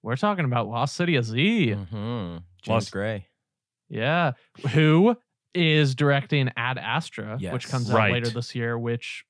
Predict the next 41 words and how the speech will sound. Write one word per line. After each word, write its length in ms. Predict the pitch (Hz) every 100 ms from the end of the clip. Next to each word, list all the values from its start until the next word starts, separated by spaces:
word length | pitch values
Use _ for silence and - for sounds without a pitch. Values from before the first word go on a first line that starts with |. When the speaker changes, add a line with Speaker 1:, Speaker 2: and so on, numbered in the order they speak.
| -
Speaker 1:
I 140 | 117
think 340 | - 135 127 -
has 340 | 120 107 101
really 560 | 101 107 135 147 127 110
good 160 | 110
reviews 480 | 104 101 107 110 104
so 300 | - - 92
far. 500 | 95 92 92 90 110 _ _ -
Like 120 | 113
Speaker 2:
Can, 60 | 120
Speaker 1:
early 320 | 135 127 131
buzz. 760 | 117 117 113 101 101 - - -
A 20 | -
Speaker 2:
can 80 | 120
Speaker 1:
lot 100 | 117
Speaker 2:
I 20 |
Speaker 1:
of 60 | 110
early 180 | 110 101
buzz. 300 | 101 95 -
Speaker 2:
say 200 | - 113
something 220 | 117 117
about 180 | 117 120
that 100 | 135
really 140 | 131 120
Speaker 1:
Yeah, 80 |
Speaker 2:
quick? 120 | 120 165
Speaker 1:
please 200 | 113 110
do. 100 | 113
Speaker 2:
See, 240 | 113 117
uh, 360 | 107 104 98 - _ _
I, 520 | 98 107 107 107 104 -
uh, 460 | 98 98 95 95 87 _ _ _ -
didn't 300 | 113 120 117
have 240 | 113 120
that 160 | 104 101
much, 260 | 101 101 - -
much 240 | 104 101 82
interest 380 | 98 98 -
in 260 | 80 82 80
Ad 160 | 82 90
Astra 580 | 85 92 - 82 76